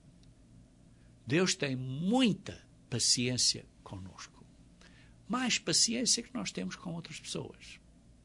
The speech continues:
E temos que aprender dele. E por isso, Deus quer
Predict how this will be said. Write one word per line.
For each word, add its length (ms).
E 80
temos 220
que 80
aprender 500
dele. 300
E 120
por 140
isso, 360
Deus 340
quer 460